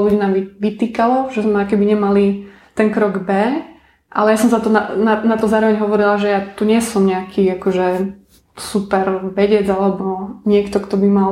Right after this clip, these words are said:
proste dávať hotové riešenia na stôl. Ja som proste iba človek, ktorý poukázal na nejakú nespravodlivosť, respektíve nejakú krivodlivosť. A, ale no, tam bolo ešte kopu ďalších vecí.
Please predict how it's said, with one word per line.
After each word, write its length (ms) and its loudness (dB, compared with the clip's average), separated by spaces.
proste 320 -2
dávať 320 2
hotové 240 0
riešenia 400 0
na 160 -8
stôl. 460 -2
Ja 80 -4
som 320 0
proste 320 -4
iba 400 0
človek, 560 -2
ktorý 240 2
poukázal 560 2
na 320 -2
nejakú 400 -8
nespravodlivosť, 880 -2
respektíve 400 -8
nejakú 160 -8
krivodlivosť. 800 0
A, 400 -6
ale 240 2
no, 160 -10
tam 240 -6
bolo 160 -4
ešte 160 -12
kopu 240 -10
ďalších 400 -6
vecí. 400 -8